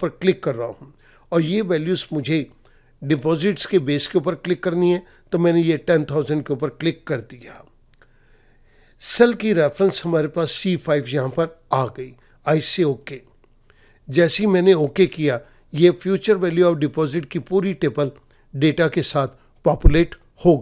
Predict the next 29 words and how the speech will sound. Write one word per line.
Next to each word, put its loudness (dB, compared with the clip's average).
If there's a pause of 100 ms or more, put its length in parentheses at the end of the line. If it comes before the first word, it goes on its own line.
गई। -16 (880)
स्टूडेंट 4
ध्यान 2
देंगे, 0 (400)
हमने 2
ये 4
टेन 2
थाउजेंड 2
का 2
अमाउंट 2
लिया 2
था, -8 (300)
तो 4
फ्यूचर 0
वैल्यू 2 (200)
एफ़वी 0
फंक्शन -4
ने 2
हमें -2 (480)
ये 4
वैल्यू 2
दी -6
थी। -18 (480)
डेटा 4
टेबल 2
ने 2
भी 0
हमें 2 (1040)
टेन 6